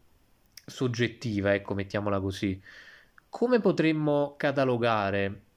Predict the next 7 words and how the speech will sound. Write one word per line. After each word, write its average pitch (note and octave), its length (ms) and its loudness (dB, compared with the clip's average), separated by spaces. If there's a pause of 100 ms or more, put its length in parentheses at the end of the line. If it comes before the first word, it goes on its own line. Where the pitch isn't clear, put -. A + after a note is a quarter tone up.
(200)
lo B2 140 -2
stato C#3+ 340 0
attuale B2+ 460 0
del A#2 140 -2
professional A#2 600 -2
wrestling A2 680 -2
globale G2+ 760 2